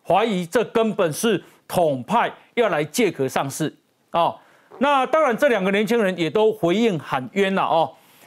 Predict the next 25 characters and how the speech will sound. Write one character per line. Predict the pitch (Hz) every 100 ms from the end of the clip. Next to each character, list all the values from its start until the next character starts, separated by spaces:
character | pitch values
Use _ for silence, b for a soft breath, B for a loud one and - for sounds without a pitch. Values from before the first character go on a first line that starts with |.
| b b
回 | 214
应 | 330 262
喊 | 196 196
冤 | 277
的 | 254
内 | 247 359 285
容， | 196 175
等 | 156
一 |
下 | 170 190
再 | 190
跟 | 196
大 | 175
家 | 165
报 | - 160
告。 | 123 143 - _ _ _
李 | 165 185
正 | 170 285 226
浩 | 226
讲 | 170 202
啊， | 170 - B B -
统 | - 208 190
派 | 170 302 294
势 | - 285
力 | 269 226